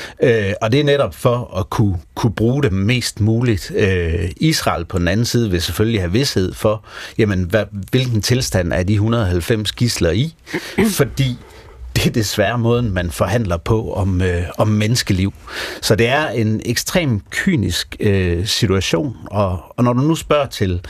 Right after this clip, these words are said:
spørgsmålet om permanent våbenhvile, som altså inden i os alle sammen, jamen, det ville vi da ønske var muligt, men der er intet, der viser, og min erfaring gennem tyve år med, med den her region og den her type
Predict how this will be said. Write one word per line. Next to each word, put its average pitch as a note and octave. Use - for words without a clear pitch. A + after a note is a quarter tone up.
spørgsmålet G#2+
om E2+
permanent G2+
våbenhvile, F#2
som A#2
altså G#2+
inden C3+
i A2
os G2+
alle A#2+
sammen, G#2
jamen, G#2
det C3
ville B2+
vi A#2+
da G#2
ønske C#3
var F2
muligt, B2
men G2+
der G2
er G2+
intet, F3+
der A2
viser, C#3
og -
min C3
erfaring F#2+
gennem G2+
tyve A#2+
år G#2+
med, G2
med G#2+
den A2+
her G#2
region G2+
og D2+
den G2+
her G2+
type F#2